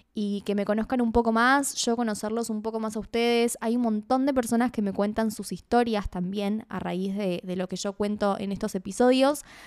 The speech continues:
así que eso realmente me encanta. Estoy realmente sorprendida con la cantidad de respuestas sobre el episodio de Dios, eh, que es un episodio que, mm, yo dije, "Bueno, lo va a escuchar la gente que es creyente nada más", pero no,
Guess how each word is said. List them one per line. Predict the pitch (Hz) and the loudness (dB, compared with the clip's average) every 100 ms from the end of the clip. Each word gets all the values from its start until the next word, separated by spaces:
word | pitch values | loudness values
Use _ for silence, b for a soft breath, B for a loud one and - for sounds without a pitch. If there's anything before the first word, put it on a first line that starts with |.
| B B | B B
así | 233 - 262 | -4 -4 -6
que | 294 - | -6 -4
eso | 277 294 294 | -2 0 -2
realmente | - 233 240 240 240 254 262 | 0 0 2 0 2 2 0
me | 214 208 | 0 0
encanta. | 196 196 185 175 180 180 | 0 0 0 -2 -6 -6
Estoy | - - 247 269 311 _ | -4 2 4 4 2 _
realmente | 247 247 254 285 277 262 277 262 | -4 0 2 4 4 2 4 2
sorprendida | 240 190 190 190 196 202 226 | 0 -2 0 2 2 4 2
con | - 196 | 0 0
la | 202 208 | 0 0
cantidad | 202 220 233 | 0 4 4
de | 247 | 4
respuestas | 208 - 202 - 226 - | -2 -2 -4 0 -2 -2
sobre | - - 208 208 214 - | -2 2 4 4 2 0
el | 202 | -2
episodio | 190 190 202 202 214 214 - | -2 -2 0 2 2 0 -2
de | 196 190 190 | -4 2 2
Dios, | 208 214 220 - - B B B - | 4 4 4 -2 -8 B B B -2
eh, | 214 196 190 190 | 2 4 2 0
que | 277 | -4
es | - | 0
un | 277 | 0
episodio | 220 196 220 226 247 | 2 0 4 6 4
que, | 240 202 196 190 | 2 0 2 0
mm, | 190 196 | 0 -2
yo | 190 254 | 0 4
dije, | 262 247 247 | 4 2 2
"Bueno, | 220 196 196 | 4 4 4
lo | 233 | 4
va | |
a | 285 | 2
escuchar | - 269 247 | 0 0 0
la | 247 | 0
gente | 226 233 214 214 220 | -2 0 0 0 -2
que | 196 | -2
es | 185 | -4
creyente | - 185 - 190 185 185 | -4 -4 0 0 0 0
nada | 190 185 | 0 2
más", | 185 202 - | 0 -2 -2
pero | 240 254 | 2 4
no, | 302 | 4